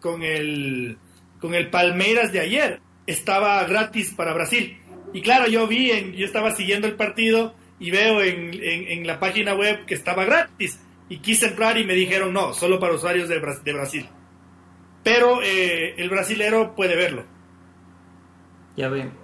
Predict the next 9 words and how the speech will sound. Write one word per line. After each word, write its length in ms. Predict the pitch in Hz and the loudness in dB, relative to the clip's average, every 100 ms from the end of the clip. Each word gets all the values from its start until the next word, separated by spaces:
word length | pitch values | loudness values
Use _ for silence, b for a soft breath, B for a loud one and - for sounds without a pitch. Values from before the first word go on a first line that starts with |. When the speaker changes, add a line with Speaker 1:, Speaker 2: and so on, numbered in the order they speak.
| - | -18
Speaker 2:
Entonces, 520 | 147 139 143 151 139 135 | -10 -4 -2 -2 -2 -4
miren, 420 | 151 135 120 - | -2 -2 -6 -12
incluso 920 | 131 131 147 147 147 127 123 120 120 - - - _ _ _ _ _ _ _ _ _ _ | -16 -6 -4 -2 -2 -2 0 -2 -6 -10 -20 -20 _ _ _ _ _ _ _ _ _ _
en 240 | 147 143 156 | -10 -2 0
México, 400 | 180 202 202 156 | 2 0 0 -2
si 100 | 151 | -2
no 100 | 156 | -2
estoy 220 | 156 165 | -2 -2
mal, 420 | 156 160 160 - | 0 2 0 -4